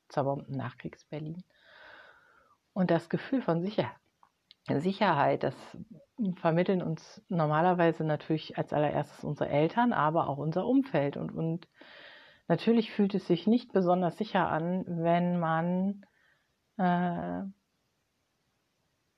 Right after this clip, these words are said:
gefühlt jeden zweiten Tag in, in den, äh, Bomben-, Bombenschutzkeller fliehen muss.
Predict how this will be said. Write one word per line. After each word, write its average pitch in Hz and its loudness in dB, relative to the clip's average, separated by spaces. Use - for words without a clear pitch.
gefühlt 196 -2
jeden 175 2
zweiten 160 0
Tag 160 -2
in, 160 -4
in 156 -4
den, 151 -4
äh, 151 -6
Bomben-, 180 -4
Bombenschutzkeller 156 -4
fliehen 156 -2
muss. 147 -10